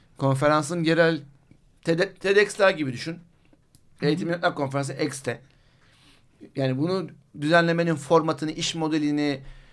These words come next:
Speaker 1: e, kağıt, e, şey yani do-, doküman yükünü paylaşıp hani biraz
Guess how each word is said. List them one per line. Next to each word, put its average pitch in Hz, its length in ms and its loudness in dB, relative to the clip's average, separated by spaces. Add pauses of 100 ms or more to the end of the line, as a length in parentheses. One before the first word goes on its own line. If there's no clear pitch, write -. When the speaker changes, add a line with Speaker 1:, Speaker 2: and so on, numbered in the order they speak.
(360)
Speaker 1:
e, 135 320 -6
kağıt, 165 480 6
e, - 540 -12
şey 151 180 -2
yani 123 280 -2
do-, 139 240 -4
doküman 170 420 0
yükünü 156 480 -2
paylaşıp 156 540 0 (840)
hani 147 220 0
biraz 180 520 4